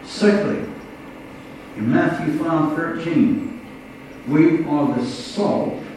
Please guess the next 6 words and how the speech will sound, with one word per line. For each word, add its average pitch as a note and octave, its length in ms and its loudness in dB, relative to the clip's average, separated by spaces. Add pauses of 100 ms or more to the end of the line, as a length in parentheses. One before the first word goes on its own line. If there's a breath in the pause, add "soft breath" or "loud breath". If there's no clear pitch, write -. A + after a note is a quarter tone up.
(600)
and D3+ 260 6
the D3+ 100 8
light - 580 2 (580)
our A#2+ 240 -6 (120)
culture C#3+ 580 -4 (280)
needs A#2 380 0